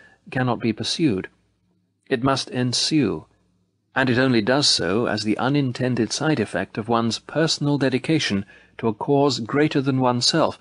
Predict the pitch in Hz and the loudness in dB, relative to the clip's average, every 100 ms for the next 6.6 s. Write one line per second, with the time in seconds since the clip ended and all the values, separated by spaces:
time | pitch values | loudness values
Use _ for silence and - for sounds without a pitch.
0 | - - - 143 147 151 131 156 156 - | -16 -18 0 2 4 2 2 2 2 0
1 | 104 92 - 104 117 113 110 - 110 123 | -2 -2 -4 -4 0 2 2 0 0 2
2 | 147 113 87 - 104 - 120 117 - 113 | 2 0 -2 -2 -2 0 0 0 0 -2
3 | 123 139 98 90 95 98 95 90 - 98 | -2 0 0 -2 -4 0 -2 -2 -2 -2
4 | 87 - - _ _ _ _ _ _ _ | -2 -14 -20 _ _ _ _ _ _ _
5 | _ _ _ - 143 160 113 95 - 113 | _ _ _ -4 -2 0 0 0 -2 -2
6 | 104 - 147 - 90 71 | -2 0 -2 -2 -8 -12